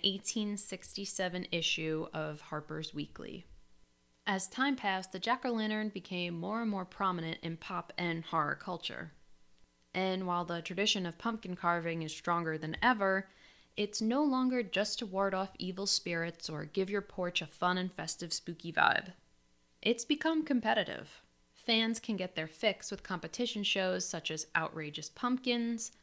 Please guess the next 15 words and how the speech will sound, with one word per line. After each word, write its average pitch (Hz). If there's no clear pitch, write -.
Pumpkin 214
Wars, 190
and 180
Halloween 165
Wars. -
And 196
for 185
those 277
who'd 233
rather 220
not 196
sit 185
on 165
the 165
sidelines, 175